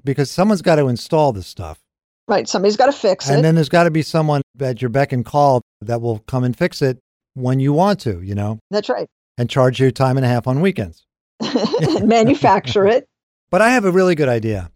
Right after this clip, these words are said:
Speaker 1: I think that if you want to turn the lights off on your house, you get up from the couch
Speaker 2: <laughs>
Speaker 1: and you go turn the light off. Yeah.
Speaker 2: <laughs>
Speaker 1: I mean, that's, that's what I'm practicing. Maybe I'm old-fashioned.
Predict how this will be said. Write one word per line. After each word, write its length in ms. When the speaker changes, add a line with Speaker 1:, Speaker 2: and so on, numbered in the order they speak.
Speaker 1:
I 160
think 260
that 240
if 240
you 160
want 440
to 100
turn 300
the 60
lights 320
off 220
on 80
your 120
house, 360
you 80
get 420
up 200
from 160
the 80
couch 640
Speaker 2:
<laughs> 80
Speaker 1:
and 880
you 40
go 120
turn 220
the 60
light 200
off. 140
Yeah. 160
Speaker 2:
<laughs> 720
Speaker 1:
I 80
mean, 140
that's, 180
that's 260
what 140
I'm 140
practicing. 500
Maybe 240
I'm 120
old-fashioned. 600